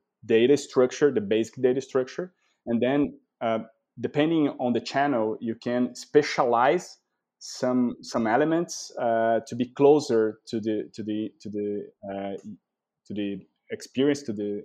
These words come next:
uh, final interface. Uh, for example, if, if you are using, um, uh,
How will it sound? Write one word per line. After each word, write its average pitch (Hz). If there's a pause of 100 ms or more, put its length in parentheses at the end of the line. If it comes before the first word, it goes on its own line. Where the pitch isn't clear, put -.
(120)
uh, 104
final 123
interface. 139 (540)
Uh, 113
for 123
example, 123
if, -
if -
you 127
are 135
using, 123
um, 104 (680)
uh, 98